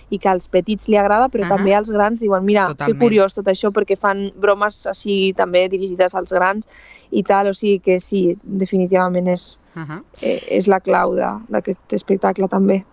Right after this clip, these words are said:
Speaker 2: És la clau i, evidentment, una altra icona del Circ Reluí Legacy és el vostre avi, no?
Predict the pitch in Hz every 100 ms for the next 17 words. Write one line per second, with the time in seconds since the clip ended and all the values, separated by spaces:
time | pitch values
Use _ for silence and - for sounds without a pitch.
0 | - 185 170 180 - 185 185 208 269 196
1 | 160 143 143 139 147 156 151 139 143 143
2 | - 151 151 143 143 135 - 160 156 156
3 | 151 170 165 151 143 139 160 151 151 151
4 | 147 147 147 147 160 156 185 - 147 147
5 | 143 156 - 151 135 165 170 147 139 151
6 | 254